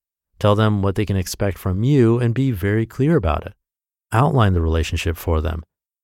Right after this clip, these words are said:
Teach them how to treat you. Don't blame them, and then practice this new interaction over and over, staying consistent. It's not a better than or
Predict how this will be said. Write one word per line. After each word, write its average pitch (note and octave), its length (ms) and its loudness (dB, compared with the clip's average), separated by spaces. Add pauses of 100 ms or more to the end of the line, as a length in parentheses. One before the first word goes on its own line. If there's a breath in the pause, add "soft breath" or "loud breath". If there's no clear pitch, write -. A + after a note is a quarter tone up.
(140)
Teach - 340 2
them E2+ 280 2 (300)
how E2 180 0
to D#2+ 80 0
treat A2+ 300 0
you. E2 240 -4 (680)
Don't A#2 220 2
blame D3+ 320 4
them, A2+ 440 0 (160)
and A2 120 0
then A2 140 0
practice C3+ 460 -2
this B2+ 160 -4
new C3 220 0
interaction A#2 640 0 (100)
over C3 280 2
and C3 100 2
over, A2 400 2 (360)
staying G2+ 360 -2
consistent. F2 640 -6 (680)
It's - 120 -4
not F3 140 4
a E3+ 80 6
better A2+ 380 0
than A2+ 400 -2
or F2+ 240 0